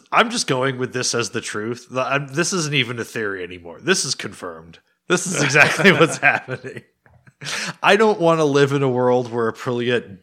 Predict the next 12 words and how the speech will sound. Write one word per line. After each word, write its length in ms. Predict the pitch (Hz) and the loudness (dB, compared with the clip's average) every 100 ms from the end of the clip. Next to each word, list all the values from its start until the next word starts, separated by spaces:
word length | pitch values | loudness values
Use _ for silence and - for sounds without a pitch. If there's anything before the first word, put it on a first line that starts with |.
| - | 0
didn't 480 | 139 123 104 - - - | 0 0 -6 -14 -16 -12
put 220 | 127 107 | -10 -6
him 180 | 110 95 | -8 -8
up 200 | 98 - | -10 -12
to 200 | 104 85 | -12 -12
it. 200 | 85 - - - | -14 -18 -20 -8
This 240 | - 220 254 | 0 2 2
is 120 | 226 | 0
the 100 | 208 | 0
kind 340 | - 180 160 | 2 2 2
of 80 | 135 | 0
splash 720 | - - 113 104 113 131 135 | -2 -2 -4 -2 -2 -4 -6